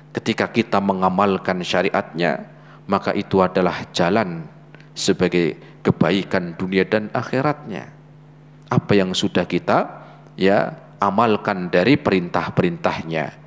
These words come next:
Apakah kita sudah semangat di dalam menjauhi larangannya? Atau malah sebaliknya kita menerjang larangannya, bahkan melakukan, mengamalkan larangannya. Naudzubillah. Sehingga jamaah rahimani Allah wa iyyakum jami'an,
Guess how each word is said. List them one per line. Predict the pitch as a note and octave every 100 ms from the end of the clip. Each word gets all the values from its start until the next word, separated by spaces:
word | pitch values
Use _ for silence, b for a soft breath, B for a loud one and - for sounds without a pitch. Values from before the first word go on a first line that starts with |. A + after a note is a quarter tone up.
| B B B B B
Apakah | A#2+ C3 C3 A#2
kita | C3 A#2+ A2+
sudah | G#2+ A2 G2 F2 - -
semangat | - A2+ G#2 D3+ B2
di | -
dalam | G2 G#2 G#2
menjauhi | G2+ F2+ F#2 G2 G#2 G#2 A#2
larangannya? | F#2 F2+ F2+ G2 A2 F2+ C#2 - B B B B B B -
Atau | F#2 - F2
malah | F2+ F2 D#2
sebaliknya | - F2 E2 F2+ F#2+ - F2 E2+
kita | F2 E2+ A#2 F#3+ - B B F#2+
menerjang | G2 F2+ G#2 F#2 G2+ F2+ F2
larangannya, | F2+ F2 F2+ A#2 C3+ G#2+ E2 - B B A2
bahkan | - - - F#2
melakukan, | F2+ F2+ F2+ F2 - D3 - C3
mengamalkan | B2 G2 F#2+ F#2 A#2 A2 - D#3 C#3+
larangannya. | G#2 F#2+ F#2 F2+ - - F2+
Naudzubillah. | F2 E3 E3+ E3+ A#2+ F#3+ - - -
Sehingga | - A#2+ G#2+ G2+
jamaah | G2 G2 G#2 G2 F2+
rahimani | G2 G2 F#2 F2+
Allah | F2+ F#2
wa | E2+ F#2
iyyakum | F2 F2+ E2 F2 -
jami'an, | - F#3 C#3 G3+